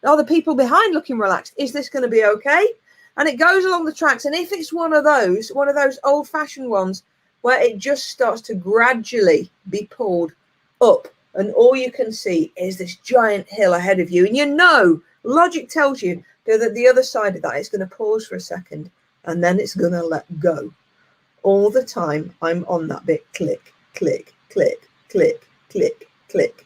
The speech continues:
click. And the more I'm getting closer to that pinnacle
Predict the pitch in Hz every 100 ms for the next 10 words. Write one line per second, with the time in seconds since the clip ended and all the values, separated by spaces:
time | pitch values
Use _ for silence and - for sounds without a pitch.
0 | _ - 180 - - _ _ _ 175 180
1 | 196 202 269 294 294 - 240 233 220 _
2 | _ _ _ _ _ _ 180 262 269 247
3 | - 247 233 190 185 175 185 - 214 196
4 | - 143